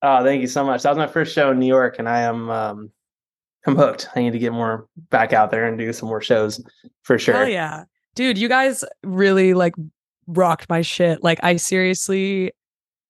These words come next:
Speaker 2: I have not stopped thinking about that performance because it was just so next level. It was so amazing.
Speaker 1: Well, thank
Speaker 2: And
Speaker 1: you very much.
Speaker 2: and you, and you really turned it. And I remember my partner turned to me and was like, "Look at the drummer."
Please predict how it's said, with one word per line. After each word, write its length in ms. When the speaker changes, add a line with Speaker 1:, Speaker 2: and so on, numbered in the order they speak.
Speaker 2:
I 160
have 240
not 260
stopped 240
thinking 240
about 240
that 140
performance 560
because 240
it 80
was 160
just 240
so 540
next 300
level. 400
It 120
was 160
so 340
amazing. 600
Speaker 1:
Well, 180
thank 280
Speaker 2:
And 80
Speaker 1:
you 40
very 300
much. 220
Speaker 2:
and 180
you, 140
and 180
you 160
really 220
turned 320
it. 100
And 80
I 60
remember 500
my 140
partner 560
turned 180
to 60
me 60
and 40
was 140
like, 120
"Look 140
at 60
the 100
drummer." 680